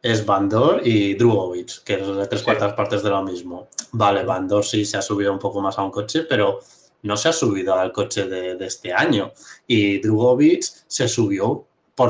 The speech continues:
Speaker 1: fortuna, porque se partió la mano Stroll, que si no, tampoco se sube al coche de este año. Y
Speaker 2: Mm.
Speaker 1: luego después, eh, ahora no me voy a acordar del nombre de la chica,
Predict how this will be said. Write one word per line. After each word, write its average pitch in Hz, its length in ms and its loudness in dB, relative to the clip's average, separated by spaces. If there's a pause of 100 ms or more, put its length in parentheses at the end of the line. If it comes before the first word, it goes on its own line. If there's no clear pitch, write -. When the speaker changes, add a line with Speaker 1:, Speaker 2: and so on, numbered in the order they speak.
Speaker 1:
fortuna, 113 680 2
porque 120 300 -2
se 101 120 -4
partió 101 340 0
la 123 120 4
mano 95 640 -2
Stroll, - 380 0
que 104 100 -8
si - 120 -8
no, 110 160 -4
tampoco 123 680 -2
se - 160 -10
sube 101 300 -2
al 98 200 2
coche - 300 -6
de 95 60 -6
este 92 240 -10
año. 90 340 -10 (540)
Y 101 300 2
Speaker 2:
Mm. 95 40 -2
Speaker 1:
luego 98 240 4
después, 120 720 0
eh, 98 1500 0
ahora 110 180 0
no 107 80 0
me 98 140 0
voy 95 100 -2
a 92 40 -2
acordar 92 320 -6
del 95 180 -6
nombre 95 240 -6
de 92 80 -6
la 95 100 -4
chica, - 300 -8